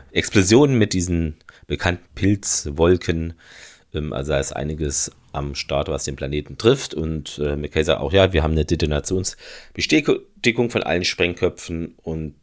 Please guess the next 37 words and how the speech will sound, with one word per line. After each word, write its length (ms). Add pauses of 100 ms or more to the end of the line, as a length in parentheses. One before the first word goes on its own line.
(100)
der 160
Alice 260
meint 220
auch, 280
na, 160
Shepard, 340
du 60
hast 200
einen 160
Versuch 460
jetzt 280
und 220
okay, 360 (540)
er 380 (800)
hat 220
den 280 (160)
Jumper 320
da 220
und 540 (140)
springen 520 (240)
rein 380
und 340
jawohl, 520
ähm, 280 (400)
in 80
einer 80
Stunde 280
s-, 160
holen 280
wir 60
dich 160
wieder 180
ab 280
und, 640
ähm, 260 (200)
ja, 260 (200)
holen, 280